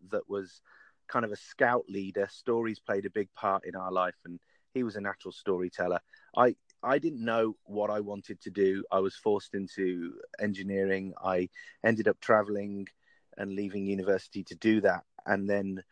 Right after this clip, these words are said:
when I came back, I slipped into the, the world of being a photographer. It seemed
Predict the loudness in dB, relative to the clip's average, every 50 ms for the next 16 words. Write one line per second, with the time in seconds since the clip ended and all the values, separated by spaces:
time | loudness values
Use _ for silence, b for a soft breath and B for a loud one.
0 | b b b b b b 0 0 0 0 0 0 0 0 2 2 2 2 2 0
1 | -4 _ _ _ -4 -2 0 0 -2 -2 -2 0 0 0 0 -2 -8 -8 -8 -6
2 | -2 0 0 0 0 -2 -10 _ _ _ -4 -2 0 2 4 4 4 4 2 2
3 | 2 2 2 2 2 0 -4 -4 -6 -6 0 0 0 2 0 -2 -4 -2 -2 -2
4 | -2 -4 -6 -8 -8 -10 -6 -4 -4 -2 -2 -4 -6